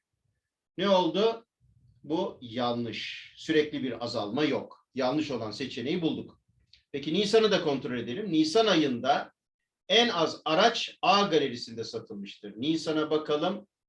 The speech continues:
A galerisinde en az araç satışı. Bakın A'da Nisan ayında sekiz, B'de dokuz, C'de on iki. Tabii ki en az sekizde Nisan ayında satış yapılmış. Doğru.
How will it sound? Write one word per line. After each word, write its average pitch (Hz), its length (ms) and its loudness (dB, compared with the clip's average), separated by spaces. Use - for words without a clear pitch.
A 170 240 4
galerisinde 120 680 -2
en 127 200 -6
az 120 200 -4
araç 113 280 -6
satışı. 143 720 -6
Bakın 135 520 -2
A'da 165 540 4
Nisan 180 440 0
ayında 175 440 -2
sekiz, - 640 -4
B'de 165 400 6
dokuz, 147 480 -2
C'de 143 320 4
on 160 140 2
iki. 107 360 -8
Tabii 131 220 -4
ki 135 100 -6
en 165 180 0
az 170 260 0
sekizde 151 640 -2
Nisan 143 360 -2
ayında 117 320 -4
satış 107 400 -12
yapılmış. 113 560 -10
Doğru. 117 500 -4